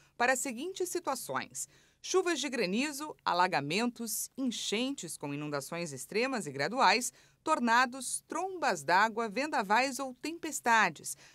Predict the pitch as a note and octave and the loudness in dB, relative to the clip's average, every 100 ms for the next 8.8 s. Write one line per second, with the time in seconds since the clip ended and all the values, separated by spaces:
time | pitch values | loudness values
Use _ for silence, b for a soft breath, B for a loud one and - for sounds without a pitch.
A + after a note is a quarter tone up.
0 | b b C4 C4 D4+ C#4+ D#4 C#4 - C4+ | b b 2 2 0 -2 0 0 0 -2
1 | C4 C#4 D4 - D4+ - F4+ D4 C#4+ C4+ | 0 0 -2 -2 -4 -4 0 0 0 -2
2 | G#3 A#3 B3 C4 B3 G#3+ A3+ A#3 A3+ A3+ | -2 -2 -2 -4 -2 0 0 0 0 0
3 | C#4+ - C#4 - C4 C4+ F3 C3 D3 C4 | -4 -6 -6 -4 -4 -4 -4 -4 -2 -2
4 | - C#4+ D4 E4 C#4+ A3 A#3+ C#4 b b | -4 -6 -6 -2 0 0 0 -8 b b
5 | b F3+ C#4 F4 F4+ C#4+ F#3+ D#3 C3+ C3+ | b -6 -2 -2 0 0 0 0 -2 0
6 | D#3 D#3+ E3 - F3+ D#3 D3 - D3 C3+ | 0 0 -4 -8 -8 -8 -8 -8 -8 -6
7 | C#3+ D3+ C#4+ D4 F#3 G3 G3 A3+ - - | -6 -2 -2 2 4 4 2 -6 -12 -8
8 | C#4 C4 D4 F3+ B2+ - - A#2 | -4 0 0 0 -2 -6 -10 -14